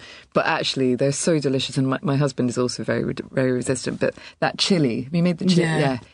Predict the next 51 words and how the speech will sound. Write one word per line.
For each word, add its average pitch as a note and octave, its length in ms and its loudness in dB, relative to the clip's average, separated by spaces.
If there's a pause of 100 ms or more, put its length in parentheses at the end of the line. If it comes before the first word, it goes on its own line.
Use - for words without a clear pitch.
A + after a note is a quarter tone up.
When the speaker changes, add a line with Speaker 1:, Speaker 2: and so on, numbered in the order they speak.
Speaker 1:
it's A#3+ 140 2
Speaker 2:
Yeah. A#3+ 160 2
Speaker 1:
amazing. E4+ 680 2
Speaker 2:
There's E3+ 160 2
a F3 80 2
fennel G3+ 360 4
and F3 120 0
butterbean D3 500 -2
thing C#3 180 -4
in C#3 100 -4
one C#3 100 0
of E3+ 60 6
Speaker 1:
Yeah. D#3 180 4
Speaker 2:
them C#3+ 120 0
that - 100 -10
I C#3 100 -2
eat C#3 280 -4
pretty C#3 200 -4
much D3 240 -4
every C#3+ 220 -6
week, D#3 240 -4
Speaker 1:
Do F3 80 4
you? D#3+ 140 2
Speaker 2:
and D#3 100 2
there's D3+ 120 2
a D3 60 0
dal C#3 380 0
that's C3 180 -8
amazing C#3+ 340 2
Speaker 1:
Yeah, C#3 100 2
Speaker 2:
as C3+ 120 -4
well. - 200 -12 (100)
Speaker 1:
yeah. C#3+ 300 0 (100)
And A3 120 4
she, C4 60 4 (100)
but B3+ 140 2
also C4+ 220 2
she, B3 320 2
she G#3+ 180 2
writes A3+ 300 0
about A#3 240 -2
it - 100 0
with - 140 -2
sort D#3+ 160 -4
of C#3+ 60 -8
joy, F3 460 2
and F#3 140 0
she's F3+ 160 -2
not F#3 220 0
trying G3 220 2
to F3 160 2